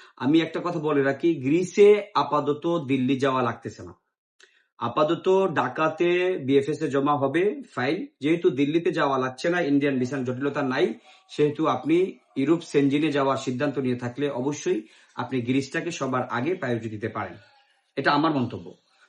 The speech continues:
তো যারা আগ্রহী আছেন অতি সত্বর আমাদের সাথে যোগাযোগ করেন ডিমান্ড ফিল আপ হওয়ার আগ পর্যন্ত।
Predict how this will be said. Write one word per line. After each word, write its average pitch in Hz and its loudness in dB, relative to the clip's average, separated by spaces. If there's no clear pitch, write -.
তো 117 -6
যারা 143 4
আগ্রহী 175 4
আছেন 202 -2
অতি 131 -2
সত্বর 175 -2
আমাদের 143 0
সাথে 147 -6
যোগাযোগ 131 -2
করেন 185 0
ডিমান্ড 131 0
ফিল 131 -4
আপ 135 -2
হওয়ার 127 -2
আগ 110 -6
পর্যন্ত। 104 -4